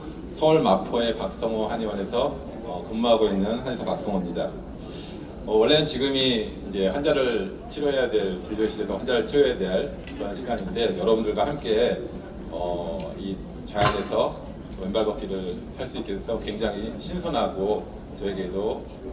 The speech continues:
어, 참 복된 시간인 것 같습니다. 어, 예전의 일이 생각나는데요. 제가 대학병원에서 수련이라-, 수련의로서 일하고 있었을 때 환자들이 치료를 받고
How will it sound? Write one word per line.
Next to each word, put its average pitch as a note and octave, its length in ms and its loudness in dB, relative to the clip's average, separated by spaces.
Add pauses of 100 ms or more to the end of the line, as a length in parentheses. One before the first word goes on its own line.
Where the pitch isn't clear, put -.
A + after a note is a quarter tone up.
(100)
어, F2 180 -6
참 A#2 140 -4
복된 A2+ 380 0
시간인 B2 320 0
것 G2 60 2
같습니다. D#2+ 440 -4 (1040)
어, A#2+ 100 2
예전의 D#3+ 400 8
일이 C#3+ 220 6
생각나는데요. A#2+ 960 2 (120)
제가 A#2+ 160 0
대학병원에서 C3+ 920 6 (680)
수련이라-, D#3 800 6
수련의로서 C3+ 840 8
일하고 G#2+ 240 2
있었을 G2 380 -8
때 C3+ 260 0 (1200)
환자들이 D#3+ 580 4
치료를 D#3+ 360 -2
받고 G#2+ 760 0